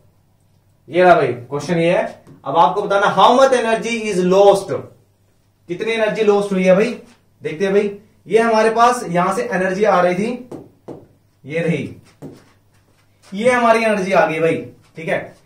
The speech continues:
कितनी आ रही है भाई, यहां देखते हैं भाई, thousands जूल एनर्जी आ रही है, थाउजेंड जूल। अब मैंने बोलता भाई टेन परसेंट लॉस, अ, टेन परसेंट क्या बोलता है लो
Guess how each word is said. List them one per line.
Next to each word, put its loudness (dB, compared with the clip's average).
कितनी -4
आ 2
रही 4
है 2
भाई, 2
यहां -8
देखते -4
हैं -2
भाई, 0
thousands -2
जूल 4
एनर्जी 0
आ 0
रही -8
है, -14
थाउजेंड 2
जूल। -6
अब -4
मैंने 6
बोलता 8
भाई 4
टेन 4
परसेंट 2
लॉस, 6
अ, 6
टेन 2
परसेंट -4
क्या 4
बोलता 4
है 6
लो 6